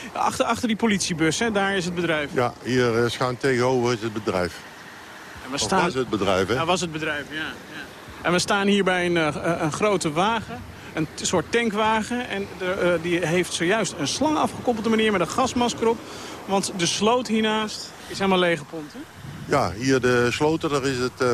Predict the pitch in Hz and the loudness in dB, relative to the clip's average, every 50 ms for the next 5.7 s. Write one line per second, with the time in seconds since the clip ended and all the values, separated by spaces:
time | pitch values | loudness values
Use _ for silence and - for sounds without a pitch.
0 | 113 113 127 151 143 - 151 147 151 151 - 151 143 147 143 147 143 131 143 143 | 2 2 2 2 2 2 2 2 2 2 0 -2 -2 0 0 0 0 2 2 2
1 | 143 135 113 131 135 135 135 117 113 131 123 - 120 127 135 127 120 113 - - | 2 0 0 0 0 0 0 0 -2 -4 -2 -2 0 2 2 2 0 0 0 2
2 | 127 131 139 139 147 156 160 175 165 123 - - - - - - - - - - | 2 2 2 2 2 2 0 0 0 -2 -6 -12 -18 -20 -20 -20 -20 -20 -16 -6
3 | - - 107 104 107 104 - - 120 107 113 143 139 127 120 135 131 127 123 107 | 0 2 2 2 2 0 -4 -6 -6 -2 0 2 2 2 2 2 2 0 0 0
4 | 98 151 151 135 120 135 143 143 120 - - 170 170 - - - 131 131 120 101 | 0 0 0 0 0 -2 -2 -2 -2 -2 0 -2 -2 -2 -2 -2 -2 -2 -2 0
5 | - 151 165 143 - - - 135 131 143 143 - - - | 0 0 0 0 0 -2 0 2 2 0 0 -4 -10 -14